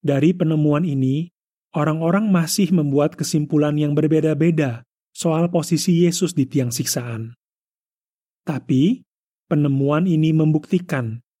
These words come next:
bahwa beberapa penjahat yang dihukum mati memang dimakamkan dan tidak dilemparkan begitu saja ke kuburan massal. Jelaslah,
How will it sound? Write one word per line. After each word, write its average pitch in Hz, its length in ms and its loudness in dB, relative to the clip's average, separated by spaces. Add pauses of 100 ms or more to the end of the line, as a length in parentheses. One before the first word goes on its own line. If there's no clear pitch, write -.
(280)
bahwa 143 400 -2
beberapa 135 640 0
penjahat 180 560 2
yang 139 160 0
dihukum 214 480 0
mati 156 560 -2 (480)
memang 180 480 2
dimakamkan 139 1040 -2
dan 131 400 -2
tidak 185 400 2
dilemparkan 175 800 0
begitu 135 320 -2
saja 143 400 -2
ke 160 160 -6
kuburan 156 560 2
massal. 120 480 -8 (1600)
Jelaslah, 131 800 -2